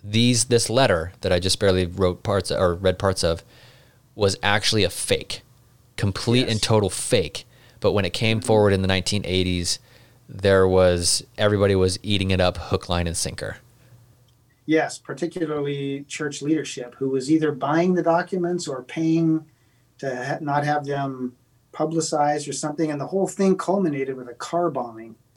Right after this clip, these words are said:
Speaker 2: Uh, the guy who was forging the documents was, was killed in a car bombing incident.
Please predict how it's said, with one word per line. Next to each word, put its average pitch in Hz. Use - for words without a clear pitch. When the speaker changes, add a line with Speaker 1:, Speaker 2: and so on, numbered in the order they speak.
Speaker 2:
Uh, 127
the 135
guy 139
who 147
was 139
forging 147
the 139
documents 143
was, 127
was 127
killed 151
in 135
a 123
car 160
bombing 117
incident. 117